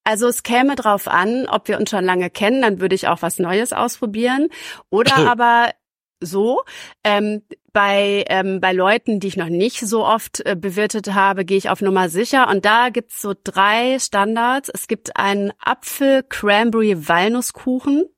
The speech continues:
Speaker 1: der gelingt immer, der ist super lecker. Ähm,
Speaker 2: Mhm.
Speaker 1: ah, Redakteurin Steffi, die auch hier zugeschaltet ist,
Speaker 2: <laughs> Ist
Speaker 1: macht
Speaker 2: gerade
Speaker 1: schon
Speaker 2: aufgewacht.
Speaker 1: große Augen. <laughs> Genau, die ist wieder dabei, Gott sei Dank.
Speaker 2: Ups, was zu essen.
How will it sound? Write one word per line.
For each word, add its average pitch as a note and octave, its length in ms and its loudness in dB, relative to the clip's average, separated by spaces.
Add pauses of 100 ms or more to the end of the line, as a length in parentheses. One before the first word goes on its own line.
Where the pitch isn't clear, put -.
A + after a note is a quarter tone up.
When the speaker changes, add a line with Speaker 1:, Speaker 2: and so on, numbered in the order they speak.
(140)
Speaker 1:
der G#3 140 2
gelingt G#3+ 380 2
immer, A3+ 380 2
der F#3 160 2
ist - 180 -6
super G3+ 420 0
lecker. A#3 400 0 (960)
Ähm, G3+ 580 0
Speaker 2:
Mhm. E3+ 60 2
Speaker 1:
ah, F#3 800 2
Redakteurin F#3+ 640 -4
Steffi, A3 420 -2
die E3+ 140 -4
auch A#3 160 0
hier F#3+ 120 0
zugeschaltet F#3+ 680 -6
ist, D3+ 160 0
Speaker 2:
<laughs> B2 220 -4
Ist E3+ 160 4 (120)
Speaker 1:
macht A3 200 0
Speaker 2:
gerade - 160 0
Speaker 1:
schon D3+ 60 4
Speaker 2:
aufgewacht. F#3+ 640 2
Speaker 1:
große D4+ 200 2
Augen. F3+ 400 2
<laughs> G#3+ 560 2 (220)
Genau, D#4+ 320 2 (380)
die C#4 60 -8
ist C#4 160 -8
wieder C4+ 200 2
dabei, A3+ 400 2
Gott - 220 -2
sei F3+ 100 4
Dank. F#3 40 0 (100)
Speaker 2:
Ups, - 100 -4 (300)
was A2+ 200 0
zu A#2 100 2
essen. G#2+ 360 0